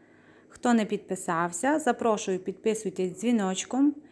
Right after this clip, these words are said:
і не пропускайте наступних смачних та цікавих відео. Гарно дякую наперед. Так, відбивні мої смажаться.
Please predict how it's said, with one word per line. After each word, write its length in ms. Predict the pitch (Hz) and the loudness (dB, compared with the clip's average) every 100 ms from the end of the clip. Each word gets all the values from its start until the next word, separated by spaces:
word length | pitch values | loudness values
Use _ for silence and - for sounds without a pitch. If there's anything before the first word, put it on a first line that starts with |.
| - - | -14 2
і 100 | 339 | 8
не 100 | 330 | 8
пропускайте 760 | - 196 185 - 214 277 311 240 | 6 -4 -4 -4 0 2 2 -2
наступних 560 | 180 - 277 302 277 | -2 -4 0 2 2
смачних 600 | - 190 175 - 196 262 | 0 -6 -6 -4 -2 -4
та 120 | - | -6
цікавих 580 | 196 170 160 185 180 180 | -8 -8 0 0 0 -6
відео. 500 | 165 160 147 151 147 - _ _ _ - - | -8 -6 -6 -6 -8 -12 _ _ _ -20 -4
Гарно 360 | 196 185 175 | 0 2 0
дякую 480 | 160 196 294 226 190 | 0 -2 -2 -2 -2
наперед. 640 | 185 185 190 170 160 - - - - _ _ _ _ _ _ - - - _ _ _ _ - _ - - - _ _ _ - - - - - - - - - - - - - - - - | -2 -2 -4 -4 -8 -14 -20 -20 -20 _ _ _ _ _ _ -20 -20 -20 _ _ _ _ -20 _ -20 -20 -20 _ _ _ -20 -20 -20 -20 -20 -20 -20 -20 -20 -20 -20 -20 -20 -20 -20 -2
Так, 320 | 196 170 - | 0 0 0
відбивні 460 | 208 190 208 214 196 | -6 -2 0 2 2
мої 300 | 180 175 165 | 2 0 -2
смажаться. 880 | - 175 165 165 202 - 285 311 | -2 0 2 0 -2 -2 2 4